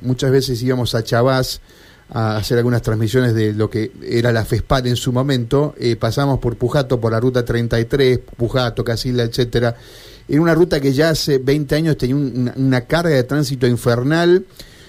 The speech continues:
Eh, hoy me imagino lo que debe ser, planes para, eh, a, digamos, para construir allí una autovía, una autopista, eh, que vienen retrasados. Cuéntenos un poquito esa historia, Daniel.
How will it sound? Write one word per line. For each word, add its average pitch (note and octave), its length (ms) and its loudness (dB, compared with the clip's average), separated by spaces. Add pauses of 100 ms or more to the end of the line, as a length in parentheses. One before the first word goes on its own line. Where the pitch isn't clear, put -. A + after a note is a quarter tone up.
(100)
Eh, B2+ 340 2
hoy D#3+ 180 4
me D#3 100 0
imagino D3 400 -2
lo C3+ 160 0
que B2 80 2
debe C3 180 6
ser, D#3+ 440 2 (160)
planes D#3 380 2
para, A#2 540 0
eh, A2+ 280 -4
a, A#2 100 -6 (140)
digamos, A#2 320 -4
para A2+ 180 0
construir B2+ 460 2
allí A#2+ 160 2
una B2 140 4
autovía, D3 640 4
una B2 140 2
autopista, C#3+ 640 0 (420)
eh, A#2+ 280 2
que B2+ 100 2
vienen C#3+ 300 2
retrasados. D3 720 2
Cuéntenos F#3+ 420 2
un C#3+ 80 -2
poquito C#3+ 260 0
esa C3+ 160 0
historia, A2 380 0
Daniel. A2+ 420 0